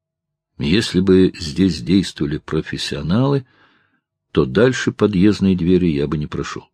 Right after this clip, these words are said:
И уж тем более не вышел из квартиры.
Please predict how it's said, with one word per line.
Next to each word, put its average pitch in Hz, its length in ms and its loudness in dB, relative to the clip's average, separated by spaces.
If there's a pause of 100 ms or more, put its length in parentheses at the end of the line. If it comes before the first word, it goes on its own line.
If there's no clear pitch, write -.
(760)
И - 60 -2
уж - 220 -4
тем 69 240 -6
более 123 400 6
не 101 140 4
вышел 87 500 4
из - 160 -8
квартиры. 85 560 0